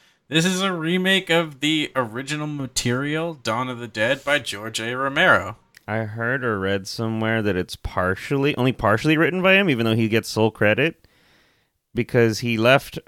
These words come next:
Speaker 2: early in, instead of writing the whole thing to go, uh, work on another project. Do you know what that was?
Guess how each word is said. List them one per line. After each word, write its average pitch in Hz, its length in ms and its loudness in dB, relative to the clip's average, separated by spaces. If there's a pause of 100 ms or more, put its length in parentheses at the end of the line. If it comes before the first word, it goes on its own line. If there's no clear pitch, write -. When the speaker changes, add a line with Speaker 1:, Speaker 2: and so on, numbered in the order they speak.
Speaker 2:
early 117 580 2 (240)
in, 101 180 -6 (300)
instead 101 500 -2
of 92 140 -4
writing 110 260 2
the 104 60 0
whole 98 180 0
thing 92 300 -4
to - 160 -10
go, 101 440 2
uh, 101 160 2
work 107 240 0
on 117 140 2
another 127 500 2
project. 90 680 -2
Do 92 80 -4
you 95 80 -2
know 101 160 0
what 104 140 2
that 110 180 4
was? 139 560 -2